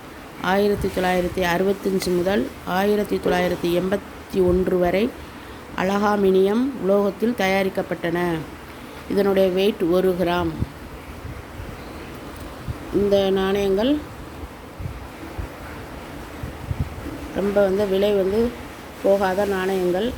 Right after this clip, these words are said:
ரொம்ப கம்மியான ரேட்டுக்கு தான் விலை போகும். இதுல வந்து ஆயிரத்தி தொள்ளாயிரத்தி அறுபத்தஞ்சு முதல் ஆயிரத்தி தொள்ளாயிரத்தி எண்பத்தி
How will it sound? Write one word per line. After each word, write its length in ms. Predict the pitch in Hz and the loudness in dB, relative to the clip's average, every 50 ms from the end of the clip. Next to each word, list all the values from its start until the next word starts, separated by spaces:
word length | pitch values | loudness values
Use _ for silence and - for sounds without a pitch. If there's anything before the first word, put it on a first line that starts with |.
| - - - - - - - - | -8 -12 -12 -12 -12 -12 -8 -4
ரொம்ப 240 | 180 185 190 202 190 190 | -2 0 0 0 0 0
கம்மியான 480 | 185 180 185 190 190 190 190 196 190 185 | 0 0 2 2 2 2 2 2 2 2
ரேட்டுக்கு 300 | 185 180 185 175 175 170 | 0 0 0 -2 -2 0
தான் 180 | 190 190 196 | 0 0 2
விலை 240 | 180 180 175 180 180 180 | 2 2 2 2 2 2
போகும். 520 | - 175 170 156 165 180 220 - - - - - - - - - - - - - - - - - 185 | 2 2 2 2 2 -2 -2 -4 -6 -10 -14 -14 -14 -16 -16 -16 -16 -16 -16 -16 -16 -14 -10 -4 0
இதுல 140 | 196 202 196 196 | 2 4 4 4
வந்து 300 | 190 196 196 233 277 339 370 339 285 - - - | 4 2 2 2 2 2 0 -4 -6 -8 -10 -6
ஆயிரத்தி 440 | 185 185 196 208 214 208 202 - 202 | -2 0 0 0 0 0 -2 -2 -2
தொள்ளாயிரத்தி 480 | - 190 185 185 185 185 180 175 185 175 170 | -2 -2 -2 0 0 0 0 0 0 0 2
அறுபத்தஞ்சு 560 | 170 185 196 208 202 - 185 180 170 180 170 | 2 2 0 0 0 0 -2 -2 0 0 0
முதல் 200 | 175 170 202 214 | 2 2 2 2
ஆயிரத்தி 440 | 208 190 185 190 196 196 196 190 185 | 2 2 2 2 2 0 0 -2 -2
தொள்ளாயிரத்தி 400 | 175 175 170 170 170 165 175 165 170 | -2 -2 -2 -2 -2 -2 0 0 0
எண்பத்தி 440 | 170 180 185 190 185 - - - - | 0 0 -2 -2 -4 -4 -8 -2 -2